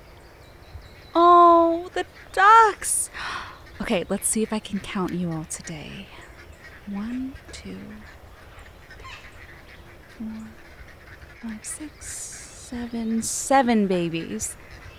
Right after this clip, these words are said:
Oh, hello. <laughs> You're all so fuzzy. Oh, look at you, swimming with Mama. Okay, okay, I know what you want.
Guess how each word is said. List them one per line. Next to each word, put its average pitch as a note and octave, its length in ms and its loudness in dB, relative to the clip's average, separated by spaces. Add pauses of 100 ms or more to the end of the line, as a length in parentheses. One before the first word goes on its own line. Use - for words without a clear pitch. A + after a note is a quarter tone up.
(280)
Oh, C4+ 300 0
hello. C4 1120 0 (280)
<laughs> - 300 -10
You're C#4+ 300 6
all D4+ 160 0
so D#4 260 -4
fuzzy. D4 960 0 (720)
Oh, F#3+ 460 0
look G#3 180 -4
at G3 120 -6
you, F3 640 -4
swimming F#3+ 520 -4
with F3 160 -10
Mama. - 680 -6 (1080)
Okay, B3 480 2
okay, F3 460 -2 (180)
I F3 160 -4
know C#4 200 0
what C#4 120 -2
you D4 140 2
want. E3+ 400 -2